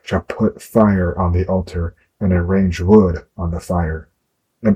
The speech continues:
Aaron's sons, the priests, shall arrange the pieces, the head, and the fat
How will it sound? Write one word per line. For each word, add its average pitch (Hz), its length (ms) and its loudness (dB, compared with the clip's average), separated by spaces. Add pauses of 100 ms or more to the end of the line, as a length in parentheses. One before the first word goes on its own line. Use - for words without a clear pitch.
Aaron's 95 420 4
sons, 92 460 0
the 98 80 -6
priests, 104 340 -2
shall 95 220 0
arrange 98 440 0
the 92 100 -8
pieces, - 600 -6 (420)
the 95 100 -8
head, 95 440 -2 (220)
and 92 140 -2
the 85 60 0
fat - 440 -2